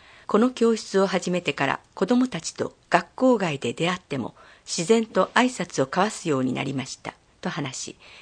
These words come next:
地域の絆が深まっているように感じました。大人が学ぶ姿を見せることで、障害学習の大切さを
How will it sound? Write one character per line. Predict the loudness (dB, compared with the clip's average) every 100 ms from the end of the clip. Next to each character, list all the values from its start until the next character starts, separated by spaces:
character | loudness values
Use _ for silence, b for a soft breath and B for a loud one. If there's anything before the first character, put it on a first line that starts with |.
| B
地 | 4 4
域 | 4 -2
の | -2
絆 | -4 -2 0
が | 0 0
深 | -2
ま | -2 -4
っ |
て | -6 -4
い | -2
る | -2
よ | -2
う | -2
に | -6
感 | -6 -6
じ | -6
ま | -8 -10
し | -12
た。 | -16 -20 _ _ _ _ _ _ _ b b b b b _
大 | -2
人 | 2 2 2
が | 2 0 _ _
学 | 0 2 0
ぶ |
姿 | -4 -2 -2 2 2
を | 2
見 | 2
せ | 0
る | 0
こ | -2
と | -6 -6
で、 | -8 b b -4
障 | 4 6 8
害 | 6 2
学 | -2 -2
習 | 0 2
の | 2
大 | 0 -2
切 | 0 -6 -6
さ | -2
を | -2